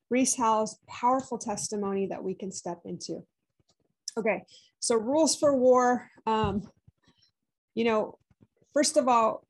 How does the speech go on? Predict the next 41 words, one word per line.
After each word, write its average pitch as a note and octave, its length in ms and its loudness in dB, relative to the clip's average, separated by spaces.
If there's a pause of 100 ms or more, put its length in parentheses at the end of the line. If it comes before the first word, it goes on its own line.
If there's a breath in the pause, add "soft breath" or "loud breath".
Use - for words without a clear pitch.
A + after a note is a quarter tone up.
you A3+ 100 -2
know, G#3+ 120 -2
this A#3+ 320 2
is, A3+ 400 -2
we A3+ 100 2
have A#3 120 -2
to B3+ 100 -4
realize A3+ 360 0
what G#3+ 180 -2
war G3 220 0
we're F#3+ 120 -4
actually F#3 480 -4
in. E3+ 280 -10 (680 soft breath)
And, F#3+ 480 -2
uh, F#3 340 -2
I G#3 160 -4
think A#3 160 -4
Ephesians G#3+ 720 -2
six A3 500 -2
is F#3+ 520 -4 (300)
one G3+ 200 -4
of G3+ 60 -4
the G3+ 80 -4
most G3 220 -4
significant A3+ 680 -2
passages F#3 640 -4
for F#3 200 -8
this F3+ 260 -6
theme. A#3+ 380 -2 (640 soft breath)
Um, F#3+ 380 -2 (640)
how B3+ 100 2
many C4 160 2
times A3 420 -4
does G3 180 -6
it G3 120 -8
say G3+ 180 -4
in G3 100 -4
that F#3+ 180 -8
passage F3+ 460 -6
to F3 100 -8
stand, D#3+ 480 -10